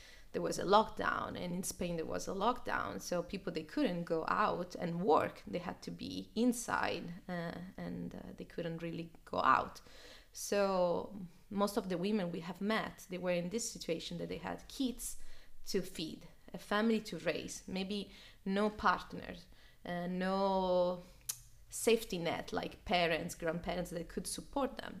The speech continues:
And they found themselves in the situation of asking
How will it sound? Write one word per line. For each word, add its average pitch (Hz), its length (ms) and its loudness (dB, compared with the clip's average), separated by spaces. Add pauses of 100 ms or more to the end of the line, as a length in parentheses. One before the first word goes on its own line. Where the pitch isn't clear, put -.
(120)
And 185 240 -4
they 196 200 -4
found 226 340 0
themselves 233 360 -2
in 180 60 -2
the 175 80 -2
situation 170 720 -2 (340)
of - 180 -2 (300)
asking 170 540 -6